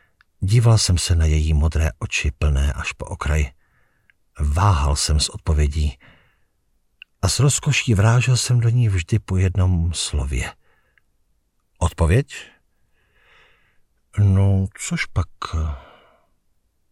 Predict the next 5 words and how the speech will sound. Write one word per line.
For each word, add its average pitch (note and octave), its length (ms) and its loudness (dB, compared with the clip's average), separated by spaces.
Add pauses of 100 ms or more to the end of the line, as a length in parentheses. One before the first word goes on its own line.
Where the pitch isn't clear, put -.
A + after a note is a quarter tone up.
(140)
máte D2+ 320 -4
pravdu, G2 400 -2 (640)
naprosto G2 480 -4
ve A2+ 100 0
všem.“ - 440 -10